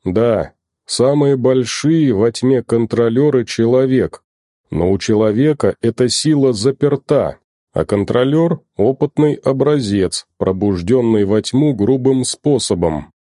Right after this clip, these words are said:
Ты пережил выброс на открытом пространстве и выжил благодаря пробуждению во тьму. Видать, ты один из немногих, у кого дверь была приоткрыта".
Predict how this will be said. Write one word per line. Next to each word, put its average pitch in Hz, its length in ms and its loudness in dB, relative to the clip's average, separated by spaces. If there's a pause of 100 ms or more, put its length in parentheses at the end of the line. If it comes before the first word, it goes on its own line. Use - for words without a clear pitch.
(280)
Ты 180 160 -2
пережил 156 600 2
выброс 135 500 0
на 117 160 2
открытом 127 540 0
пространстве 123 1040 -2
и 135 160 0
выжил 113 540 0
благодаря 107 600 0
пробуждению 110 1000 0
во 110 200 0
тьму. 127 500 -2 (380)
Видать, 131 560 -2
ты 156 160 -2
один 151 380 2
из 139 160 -2
немногих, 139 760 0
у 104 160 -4
кого 120 300 0
дверь 101 320 -2
была 98 340 0
приоткрыта". 98 840 -2